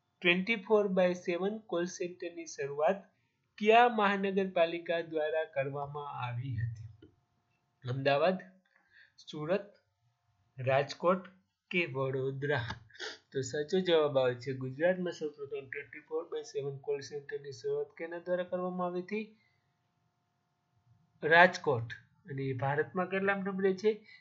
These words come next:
તો કે બીજા નંબરે છે. આજનો next પ્રશ્ન છે,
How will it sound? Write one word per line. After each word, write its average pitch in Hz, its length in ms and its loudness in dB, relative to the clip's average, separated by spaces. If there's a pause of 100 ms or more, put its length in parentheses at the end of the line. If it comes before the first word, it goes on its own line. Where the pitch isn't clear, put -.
તો 156 160 -14
કે 156 140 -10
બીજા 143 420 0
નંબરે 143 960 -2 (140)
છે. 123 340 -8 (800)
આજનો 127 280 -6
next 156 340 -6
પ્રશ્ન 196 340 0
છે, 214 280 0